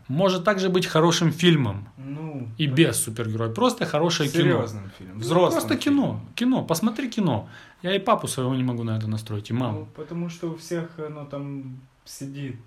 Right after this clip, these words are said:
Speaker 2: супергерой, Бэтмен, чувак в маске, летает, а в этом фильме никто не летает.
Speaker 1: Ну, чуть-чуть летает.
Speaker 2: Ну, там
Speaker 1: Совсем
Speaker 2: падает
Speaker 1: чуть-чуть.
Speaker 2: он, а не
Speaker 1: Совсем
Speaker 2: летает.
Speaker 1: чуть-чуть. Совсем чуть-чуть.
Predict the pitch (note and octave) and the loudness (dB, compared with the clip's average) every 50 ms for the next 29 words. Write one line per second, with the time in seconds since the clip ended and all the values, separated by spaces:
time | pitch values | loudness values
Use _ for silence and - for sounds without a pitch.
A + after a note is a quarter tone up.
0 | _ _ - - C3+ A#2+ A2 - A#2+ A#2+ A#2 B2 C3 D#3 E3+ E3+ D#3+ C3+ A#2+ C3+ | _ _ -16 -12 -12 -10 -10 -10 -10 -10 -8 -8 -6 -4 -4 -4 -4 -4 -6 -4
1 | D3+ D#3 D3+ - C3+ B2 A#2 A2+ - A#2+ A#2+ B2 A#2+ A#2 - B2+ C#3 D3 C#3+ C#3 | -4 -6 -6 -8 -10 -10 -10 -10 -10 -8 -6 -6 -6 -8 -8 -8 -8 -6 -8 -8
2 | - - A#2 A2+ G#2+ A2 A2 A2+ C3+ C3+ C3+ C3 A2+ G#2+ G2+ G#2+ A#2 B2+ C3 C3 | -10 -8 -8 -6 -6 -6 -8 -6 -6 -6 -4 -6 -6 -8 -6 -4 -2 -2 -2 -2
3 | C#3 C3+ C3 - C#3 C#3 C#3 C3+ C#3 C3+ C3+ C3+ - B2+ B2+ B2+ B2+ C3+ C3+ - | -4 -10 -10 -10 -10 -8 -8 -8 -8 -8 -10 -12 -12 -12 -12 -12 -12 -14 -16 -18
4 | - A2+ G#2+ A2+ A2+ - _ _ _ _ _ - F#3+ F3+ F3 E3 - - - - | -16 -14 -14 -14 -16 -18 _ _ _ _ _ -16 -12 -10 -10 -10 -10 -10 -12 -12
5 | B2 - - A2 A2 - - A2 G#2 A2 - - - _ _ _ _ _ _ _ | -12 -10 -10 -10 -10 -10 -12 -16 -16 -16 -18 -20 -20 _ _ _ _ _ _ _
6 | - A2+ A2+ A2+ A2+ A2 - F#2 G#2+ G#2+ - - - - - D#3 C#3 - - B2+ | -18 -16 -14 -12 -12 -14 -14 -16 -16 -18 -18 -18 -16 -10 -8 -6 -4 -2 -2 0
7 | B2+ D3+ C#3 A#2 A2 G#2 A2 G#2+ - G2 F#2+ G2 - - - G#2 - D3+ D3 D3 | 2 2 2 0 -2 -6 -8 -8 -10 -16 -16 -18 -18 -16 -12 -6 -2 -2 -2 0
8 | - D#3+ B2 A2 - - - - B2 A2+ G#2+ - - _ - D#3+ - - - - | 0 -2 -2 -2 -2 -6 -8 -10 -12 -12 -14 -16 -18 _ -12 -12 -12 -12 -16 -20
9 | _ _ _ - - - C#3+ D3 - - G#2+ G#2+ - - - - - - | _ _ _ -8 -4 -4 -4 -4 -4 -6 -6 -6 -8 -10 -14 -18 -18 -20